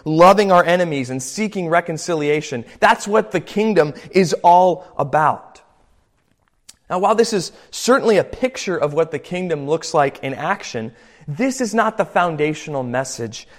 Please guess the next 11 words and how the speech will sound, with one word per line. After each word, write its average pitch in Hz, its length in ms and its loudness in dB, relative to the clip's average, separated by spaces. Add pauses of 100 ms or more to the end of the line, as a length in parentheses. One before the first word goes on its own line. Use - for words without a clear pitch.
(140)
of 127 220 0
the 110 80 -8
kingdom. 117 540 -10 (800)
See, 233 140 -2
the 208 100 2
message 240 480 0
of 175 140 -4
Jesus' 214 720 -2 (240)
kingdom 185 420 2
is 170 200 2
not 202 340 4